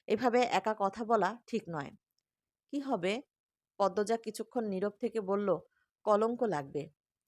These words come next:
"আর কি বাকি আছে?" "পরিমাণ না বাড়ানোই ভালো।" পদ্মজার কথা বলতে একটুও গলা কাঁপেনি। বাড়ির ভেতর চলে আসার জন্য পা বাড়াতে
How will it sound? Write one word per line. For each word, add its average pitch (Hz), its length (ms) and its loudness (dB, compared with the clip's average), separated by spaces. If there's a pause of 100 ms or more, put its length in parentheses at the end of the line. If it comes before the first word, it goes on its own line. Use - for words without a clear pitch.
(240)
"আর 226 200 2
কি 254 160 -6
বাকি 185 360 2
আছে?" 269 360 0 (340)
"পরিমাণ 262 400 6
না 214 260 4
বাড়ানোই 233 480 4
ভালো।" 170 420 -4 (1900)
পদ্মজার 247 600 6
কথা 233 300 4
বলতে 247 560 2 (160)
একটুও 226 520 2
গলা 185 360 6
কাঁপেনি। 151 480 -2 (100)
বাড়ির 196 320 4
ভেতর 214 420 -4 (280)
চলে 220 260 4
আসার 233 280 2
জন্য 233 280 0
পা 185 260 6
বাড়াতে 185 500 4